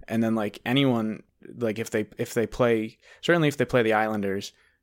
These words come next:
um, I'd root for the Golden Knights. I, I don't, I, you know, the, the,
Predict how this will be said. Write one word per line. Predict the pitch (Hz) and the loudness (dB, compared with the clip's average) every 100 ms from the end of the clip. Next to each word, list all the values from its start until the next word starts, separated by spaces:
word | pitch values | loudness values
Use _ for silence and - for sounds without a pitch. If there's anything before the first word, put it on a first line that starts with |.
| _ - | _ -6
um, | 98 92 | -6 -4
I'd | 90 98 | -4 -6
root | 95 | -6
for | 95 | -6
the | 95 | -4
Golden | 98 98 | -2 -4
Knights. | 95 - _ _ _ | -6 -10 _ _ _
I, | 147 139 - | -4 -2 2
I | 160 | 2
don't, | - _ _ _ - | 0 _ _ _ -10
I, | 135 135 - _ - 117 - - | -8 -8 -14 _ -12 -12 -10 -4
you | 127 | 0
know, | 131 | 2
the, | 120 | 0
the, | - | -2